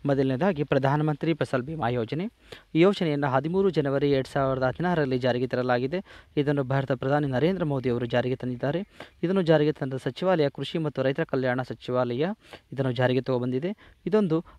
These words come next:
ರೈತರಿಗೆ ವಿಮೆ ಸೌಲಭ್ಯವನ್ನು ಕೊಡುವಂತಹ ಯೋಜನೆಯಾಗಿದೆ. ಇದನ್ನು ರಾಷ್ಟ್ರೀಯ ಕೃಷಿ ವಿಮಾ ಯೋಜನೆ ಮತ್ತು ಮಾರ್ಪಡಿಸಿದ ರಾಷ್ಟ್ರೀಯ ಕೃಷಿ ವಿಮಾ ಯೋಜನೆಯನ್ನು ಸೇರಿಸಿ ಈ ಯೋಜನೆ ಜಾರಿಗೆ ತರಲಾಗಿದೆ. ಇದನ್ನು ಒನ್ ನೇಷನ್ ಒನ್ ಸ್ಕೀಮ್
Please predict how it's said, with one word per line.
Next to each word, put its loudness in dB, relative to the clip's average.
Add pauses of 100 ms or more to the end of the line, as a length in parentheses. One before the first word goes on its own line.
ರೈತರಿಗೆ 4
ವಿಮೆ -2
ಸೌಲಭ್ಯವನ್ನು -2
ಕೊಡುವಂತಹ -2 (280)
ಯೋಜನೆಯಾಗಿದೆ. 0
ಇದನ್ನು -4
ರಾಷ್ಟ್ರೀಯ 0
ಕೃಷಿ -4
ವಿಮಾ 0
ಯೋಜನೆ -2
ಮತ್ತು -4
ಮಾರ್ಪಡಿಸಿದ -2
ರಾಷ್ಟ್ರೀಯ 2
ಕೃಷಿ -6
ವಿಮಾ -2
ಯೋಜನೆಯನ್ನು -2 (160)
ಸೇರಿಸಿ -2 (340)
ಈ -2
ಯೋಜನೆ 2
ಜಾರಿಗೆ 0
ತರಲಾಗಿದೆ. 0 (400)
ಇದನ್ನು 2 (220)
ಒನ್ 6
ನೇಷನ್ 0 (300)
ಒನ್ 6
ಸ್ಕೀಮ್ -4